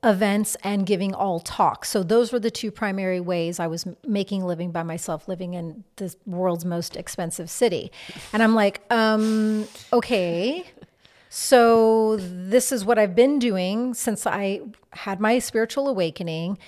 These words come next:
Uh, this is how I make all of my income. And you're very clearly telling me and demanding,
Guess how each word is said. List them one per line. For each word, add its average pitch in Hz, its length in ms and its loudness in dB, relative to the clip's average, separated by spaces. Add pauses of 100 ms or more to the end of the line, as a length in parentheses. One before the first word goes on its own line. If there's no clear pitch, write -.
(300)
Uh, 202 220 -2
this 208 240 2
is 240 140 -4
how 208 400 2
I 214 140 -4
make 196 220 -2
all 185 220 0
of 220 80 -4
my 262 180 0
income. 175 640 -6
And 196 260 -4
you're 214 560 0 (360)
very 226 400 2
clearly 190 540 -2
telling 196 480 -4
me 165 140 -6
and 170 140 -8 (240)
demanding, 190 760 -2